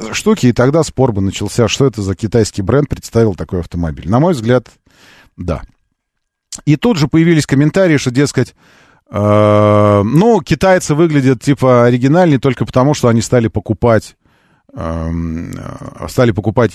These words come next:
дизайнеров из европейских ателье и всё остальное, и тра-ля-ля, и ничего в этом такого нет». М, я спросил, у Тополя, а, типа, они за деньги всё это делают.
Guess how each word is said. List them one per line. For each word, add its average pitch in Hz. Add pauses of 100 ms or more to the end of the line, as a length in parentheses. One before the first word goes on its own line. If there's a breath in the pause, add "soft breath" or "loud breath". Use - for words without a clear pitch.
(140)
дизайнеров 139
из 113
европейских 113
ателье 156
и -
всё 120
остальное, 147 (160 loud breath)
и 147
тра-ля-ля, 160
и 143
ничего 180
в 160
этом 151
такого 156
нет». 120 (1160 loud breath)
М, 76
я 127
спросил, 175 (920)
у -
Тополя, 67 (960 soft breath)
а, 95 (100)
типа, 156
они 180
за 180
деньги 143
всё -
это 82
делают. 71